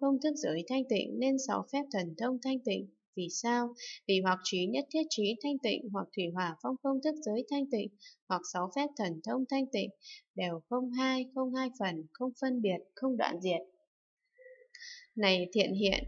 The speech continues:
vì trí nhất thiết trí thanh tịnh nên vô minh thanh tịnh, vì vô minh thanh tịnh nên sáu phép thần thông thanh tịnh. Vì sao? Vì hoặc trí nhất thiết trí thanh tịnh, hoặc vô minh thanh tịnh, hoặc sáu phép thần thông thanh tịnh,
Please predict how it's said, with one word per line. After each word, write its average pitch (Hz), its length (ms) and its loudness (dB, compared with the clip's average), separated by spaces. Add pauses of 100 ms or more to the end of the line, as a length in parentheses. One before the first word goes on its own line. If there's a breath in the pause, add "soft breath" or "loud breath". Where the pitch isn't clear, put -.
vì 190 140 6
trí 185 220 2
nhất 269 240 4
thiết 302 180 2
trí 180 300 2
thanh 269 180 2
tịnh 226 280 0
nên 254 280 2
vô 277 140 6
minh 269 300 4
thanh 277 220 2
tịnh, 190 200 0 (560 loud breath)
vì 180 360 2
vô 247 200 6
minh 277 260 6
thanh 277 220 2
tịnh - 260 2
nên 269 300 2
sáu 247 240 2
phép 311 200 2
thần 202 140 2 (120)
thông 254 260 2
thanh 277 220 2
tịnh. 196 220 0 (300)
Vì 170 180 -2
sao? 240 380 2 (420 loud breath)
Vì 196 160 6
hoặc 190 180 4
trí 202 220 2
nhất 285 180 4 (100)
thiết 330 160 4
trí 226 300 2
thanh 294 220 4
tịnh, 220 280 2
hoặc 185 240 -2
vô 269 160 4
minh 285 320 4
thanh 285 200 2
tịnh, 190 200 2 (120)
hoặc 180 180 -2
sáu 185 240 0 (100)
phép 294 100 2 (100)
thần 180 280 0
thông 262 240 2
thanh 277 200 2
tịnh, 190 220 2